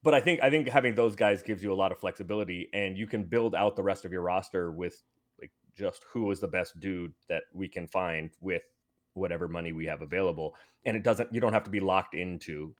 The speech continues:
um, any, like, positional decisions.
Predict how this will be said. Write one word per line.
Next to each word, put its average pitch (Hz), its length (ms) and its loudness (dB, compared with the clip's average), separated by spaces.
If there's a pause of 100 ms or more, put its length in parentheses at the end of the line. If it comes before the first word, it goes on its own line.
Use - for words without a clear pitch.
(160)
um, 65 460 -6 (720)
any, 90 280 0
like, 78 180 -6 (120)
positional 80 760 -4 (140)
decisions. 78 680 -12